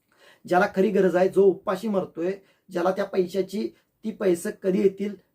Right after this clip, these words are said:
त्या पैशावरती त्याचं पुढचं एक महिन्याभराचं नियोजन ठरलेलं असतं, त्याचं विचार न करता किंवा त्याची खर, त्याला पूर्वीपासून चालत आलेली परंपरा तुम्ही तोडून दुसरीकडे पैसे ते वळवून ते, ज्याला गरज नाही आहे, जी नोकरी करते व्यक्ती,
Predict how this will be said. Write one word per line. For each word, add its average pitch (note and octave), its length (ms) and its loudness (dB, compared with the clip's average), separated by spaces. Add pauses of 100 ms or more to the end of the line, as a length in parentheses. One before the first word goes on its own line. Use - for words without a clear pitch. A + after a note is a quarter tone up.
त्या G3+ 80 -2
पैशावरती F#3+ 600 -2
त्याचं G3+ 200 -6
पुढचं G3 400 -4
एक A3 220 -4 (140)
महिन्याभराचं G3 800 0
नियोजन G#3 300 0 (300)
ठरलेलं F#3+ 300 2
असतं, - 240 -8 (400)
त्याचं G#3 420 -2 (500)
विचार G#3+ 320 -4
न A3+ 140 0
करता F#3+ 340 -4
किंवा F#3+ 240 -2
त्याची F#3+ 260 -4 (100)
खर, G#3 180 -2 (340)
त्याला F#3+ 200 2
पूर्वीपासून G#3+ 640 -2
चालत A3 300 0
आलेली G#3+ 240 -2
परंपरा G#3+ 440 -4
तुम्ही A3+ 320 -4
तोडून G3+ 300 2 (260)
दुसरीकडे G3+ 420 0
पैसे G3 320 0
ते A3 60 0
वळवून G3 400 2
ते, G#3+ 400 -2 (280)
ज्याला F#3+ 300 0
गरज F#3 300 2
नाही F3+ 240 2
आहे, F3 160 0 (380)
जी F#3 100 2
नोकरी F#3+ 320 0
करते F#3+ 380 0
व्यक्ती, F3 520 -2